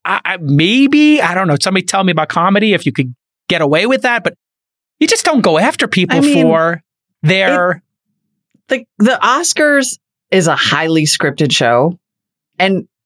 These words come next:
Speaker 2: there's no universe in which, like, Chris Rock or whoever wrote that joke. And I was talking to a friend today, and we were like, the eternal mystery and the thing that we will never know for sure, 'cause he will
Speaker 1: Mm-hmm.
Speaker 2: probably take it to his grave, is who wrote that joke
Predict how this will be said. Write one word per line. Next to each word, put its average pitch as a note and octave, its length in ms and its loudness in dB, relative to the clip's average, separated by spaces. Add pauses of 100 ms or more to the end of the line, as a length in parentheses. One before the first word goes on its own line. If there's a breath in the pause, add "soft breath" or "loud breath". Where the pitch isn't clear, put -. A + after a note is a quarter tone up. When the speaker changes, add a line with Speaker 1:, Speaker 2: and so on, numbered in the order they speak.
Speaker 2:
there's G#3+ 280 2
no B3 180 2
universe G3+ 500 2
in D3+ 80 2
which, D3 160 0
like, C#3 160 -2
Chris E3 260 -2
Rock C#3+ 300 0
or D#3+ 160 2
whoever F#3+ 500 2
wrote D3 280 0
that A#2 180 -4
joke. A#2+ 240 0
And C3+ 80 -2
I - 20 -4
was B2+ 120 -4
talking D3 240 -2
to C3+ 60 0
a B2 40 -4
friend C#3+ 240 -2
today, C3 180 2
and B2 80 0
we B2+ 80 2
were B2+ 100 2
like, C3 200 0
the C3+ 200 0
eternal G3+ 420 0
mystery C3 440 0
and A#2+ 100 2
the C#3 80 0
thing E3 180 0
that E3+ 120 0
we D3+ 120 4
will B2 200 2
never B2 500 2
know B2 280 2
for - 180 -4
sure, A#2 480 0
'cause C3+ 160 0
he C#3 60 2
will B2+ 80 2
Speaker 1:
Mm-hmm. A#2 80 -2
Speaker 2:
probably B2+ 160 -2
take B2+ 180 -2
it G#2 80 -6
to B2 60 0
his A#2+ 120 -2
grave, C3 300 -2
is B2+ 120 0
who F3+ 220 4
wrote C#3+ 260 0
that A2+ 160 -4
joke G2 340 -6